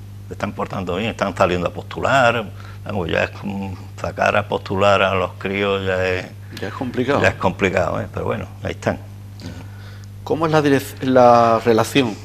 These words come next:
Speaker 2: con el director espiritual? Que imagino que es fundamental que haya un buen entendimiento, porque si no, esto no va a ningún lado.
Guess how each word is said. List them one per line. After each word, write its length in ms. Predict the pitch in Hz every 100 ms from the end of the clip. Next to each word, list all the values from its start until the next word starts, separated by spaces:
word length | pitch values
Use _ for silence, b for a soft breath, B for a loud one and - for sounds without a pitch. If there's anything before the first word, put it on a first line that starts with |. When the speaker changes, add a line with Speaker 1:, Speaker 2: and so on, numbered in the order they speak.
| - - - -
Speaker 2:
con 120 | 117 117
el 100 | 104
director 400 | 113 110 120 110
espiritual? 480 | 101 110 113 123 117
Que 100 | 110
imagino 300 | 107 113 123
que 60 |
es 60 | 113
fundamental 600 | 123 98 98 101 117 98
que 80 | 98
haya 160 | 101
un 140 | 101 98
buen 120 | 98
entendimiento, 540 | 92 92 98 104 104
porque 160 | 110 101
si 100 | 95
no, 80 | 101
esto 120 | 98
no 60 | 107
va 60 | 95
a 40 |
ningún 260 | 95 92
lado. 120 | 113